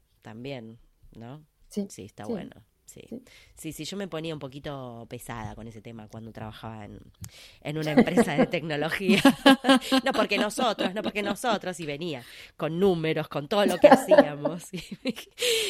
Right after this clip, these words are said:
Speaker 1: y mi jefe <laughs> medio como que se reía, como diciendo, "Bueno, si no lo dice ella, no lo va a decir nadie, así que está bien, vamos a dejarla hablar". <laughs> Este, porque no se dan cuenta, de verdad.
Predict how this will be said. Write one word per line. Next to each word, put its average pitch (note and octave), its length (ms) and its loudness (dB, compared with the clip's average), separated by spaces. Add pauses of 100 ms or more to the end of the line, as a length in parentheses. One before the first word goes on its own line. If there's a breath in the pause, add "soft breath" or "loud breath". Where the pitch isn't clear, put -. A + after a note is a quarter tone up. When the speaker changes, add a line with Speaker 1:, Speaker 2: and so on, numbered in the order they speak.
(120 loud breath)
Speaker 1:
y A#3 260 4
mi B3 100 4
jefe A3+ 380 4
<laughs> D4+ 1300 0
medio G3+ 260 0
como F#3 160 -2
que F3+ 80 -2
se F3+ 140 -2
reía, F#3+ 400 4
como F#3 100 2
diciendo, F3 260 -2
"Bueno, D3 300 -2
si D3 100 -10
no E3+ 100 -2
lo F3+ 100 2
dice F3+ 280 2
ella, F3+ 200 -2
no D#3+ 120 -4
lo D#3 120 -2
va D#3 80 -2
a - 20 -4
decir C#3 240 -10
nadie, A#2+ 340 -14
así C#3 160 -14
que F#3 80 -8
está E3 180 -4
bien, D#3+ 220 -4
vamos E3+ 160 -4
a E3+ 40 2
dejarla D#3+ 280 -2
hablar". D3+ 280 -6 (100)
<laughs> D4+ 1300 -4
Este, F3 320 -2
porque F3+ 440 0
no B3 120 -4
se - 80 0
dan D4+ 120 -2
cuenta, C#4 280 -2
de D#3+ 180 -4
verdad. F#3+ 360 -4